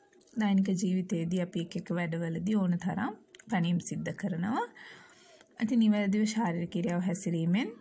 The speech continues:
පැනීමකදී සිද්ධ වෙන අනතුරු අවම කරගන්න පුළුවන් අපිට. පැනීම් පුතේ දැන් අපි කතා කරන්නේ මේ, අ, ජීවිතයේ අපි සිදු කරන සරල ක්‍ර-, ක්‍රියාකාරකමක් හැටියට පැනීමක් සිද්ධ කරන්නේ කොහොමද? පැනීමක් පුහුණු වෙන්නේ කොහොමද කියන එක.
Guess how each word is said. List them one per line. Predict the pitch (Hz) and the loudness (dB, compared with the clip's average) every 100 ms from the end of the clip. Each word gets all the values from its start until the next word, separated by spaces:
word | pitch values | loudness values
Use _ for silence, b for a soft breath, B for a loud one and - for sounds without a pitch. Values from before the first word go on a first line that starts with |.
| - - - | -20 -18 -2
පැනීමකදී | 208 180 175 175 208 214 | 2 4 4 4 2 0
සිද්ධ | - 165 170 | -2 -2 0
වෙන | 175 208 | 2 2
අනතුරු | 220 175 185 - 349 370 | 4 2 0 -2 -2 -4
අවම | - 170 170 | -4 -2 -2
කරගන්න | 151 147 165 165 202 | -2 -2 -2 0 0
පුළුවන් | 214 190 180 165 | 2 2 2 2
අපිට. | 160 - 170 - - b b b _ _ - | -2 -6 -10 -12 -16 b b b _ _ -14
පැනීම් | - 214 196 202 196 | -2 2 4 4 2
පුතේ | 190 214 | 0 2
දැන් | 190 185 180 | 2 2 2
අපි | 175 | 0
කතා | 196 220 170 | -4 -2 -2
කරන්නේ | 170 180 175 180 | -2 0 4 4
මේ, | 202 220 B B B B B B B _ - | 4 0 B B B B B B B _ -16
අ, | - 107 50 50 - - 50 196 | -10 -8 -8 -8 -8 -8 -4 -2
ජීවිතයේ | 180 220 196 196 196 196 196 | 0 2 2 2 0 0 0
අපි | 190 202 | 0 -2
සිදු | 214 185 | 0 0
කරන | - 196 196 | 0 2 2
සරල | 196 180 175 180 | 2 0 0 -2
ක්‍ර-, | - - - | -6 -10 -12
ක්‍රියාකාරකමක් | - 196 190 185 196 185 196 185 190 - | -6 -2 -2 -2 -2 -2 0 0 0 -2
හැටියට | 185 220 202 247 | -4 -2 -4 -4
පැනීමක් | - 208 196 190 196 | 0 2 4 2 2
සිද්ධ | 208 180 180 | -2 -2 -2
කරන්නේ | 226 180 180 | 0 2 2
කොහොමද? | - 185 180 214 | 2 2 4 2
පැනීමක් | 214 208 196 196 196 | 0 2 4 4 2
පුහුණු | - 190 208 | 0 0 2
වෙන්නේ | 185 190 - | 4 2 2
කොහොමද | 302 214 180 - | 2 4 4 0
කියන | - - | -4 -4
එක. | - | -6